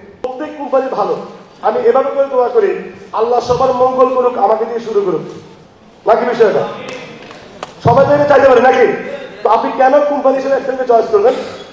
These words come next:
প্রথমত হচ্ছে আমাদের কোম্পানি হান্ড্রেড পার্সেন্ট গভর্নমেন্ট যে রুলস, লিগ্যালিটি, হান্ড্রেড পার্সেন্ট রুলস, লিগ্যালিটি মেইনটেইন করে বিজনেস করে,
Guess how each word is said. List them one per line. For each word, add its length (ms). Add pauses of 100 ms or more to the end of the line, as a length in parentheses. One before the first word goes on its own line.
প্রথমত 360
হচ্ছে 160
আমাদের 300
কোম্পানি 360 (380)
হান্ড্রেড 460
পার্সেন্ট 380
গভর্নমেন্ট 460
যে 80
রুলস, 360 (240)
লিগ্যালিটি, 500 (560)
হান্ড্রেড 480
পার্সেন্ট 360
রুলস, 240 (100)
লিগ্যালিটি 320
মেইনটেইন 240
করে 140
বিজনেস 360
করে, 160